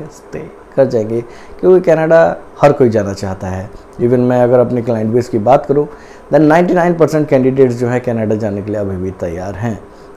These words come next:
हाँ, कुछ लोगों को जो है ठंडी से problem है, तो वो लोग शायद ना जाए, otherwise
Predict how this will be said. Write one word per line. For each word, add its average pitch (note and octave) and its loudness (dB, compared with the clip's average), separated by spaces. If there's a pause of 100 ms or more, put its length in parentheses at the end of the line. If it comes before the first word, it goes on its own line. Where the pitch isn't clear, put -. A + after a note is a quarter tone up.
हाँ, A#2 -2
कुछ A2 -8
लोगों B2 0
को B2 0
जो A2+ -4
है A2+ -2
ठंडी G#2+ -6
से G#2+ -6
problem G#2 -6
है, A2 -12
तो A2+ -4
वो A2+ 2
लोग A2 0
शायद G2+ -6
ना A2 -2
जाए, C3 0 (420)
otherwise E3+ 6